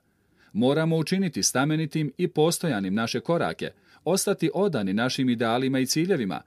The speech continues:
Ne smijemo se plašiti bijesa arogantnih velesila i ne zavaravati se njihovim osmijesima.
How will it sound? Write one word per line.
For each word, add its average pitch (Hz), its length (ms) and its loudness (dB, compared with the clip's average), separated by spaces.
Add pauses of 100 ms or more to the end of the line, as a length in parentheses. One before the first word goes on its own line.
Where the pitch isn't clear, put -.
(260)
Ne 127 180 4
smijemo 147 320 0
se 143 160 0
plašiti 160 520 -2
bijesa 139 520 0
arogantnih 123 580 -2
velesila 160 580 0 (300)
i 123 260 2
ne 160 180 0
zavaravati 135 680 0
se 135 240 0
njihovim 143 420 0
osmijesima. 90 600 -2